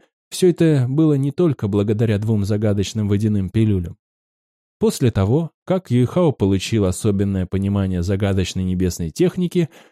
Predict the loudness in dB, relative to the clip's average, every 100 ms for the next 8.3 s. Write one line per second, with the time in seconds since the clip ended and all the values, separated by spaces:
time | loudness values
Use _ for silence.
0 | _ 0 2 4 4 4 4 4 4 2
1 | 2 -2 -2 0 2 2 2 2 0 2
2 | 0 -2 -8 _ _ _ _ _ _ -2
3 | 2 2 2 0 -2 _ _ _ 0 2
4 | 2 2 2 2 0 0 0 2 0 0
5 | 0 0 -2 0 -2 0 0 0 -2 -2
6 | 0 0 0 -4 -2 -2 0 0 0 -2
7 | -2 0 0 2 2 2 2 0 0 0
8 | 0 -2 -4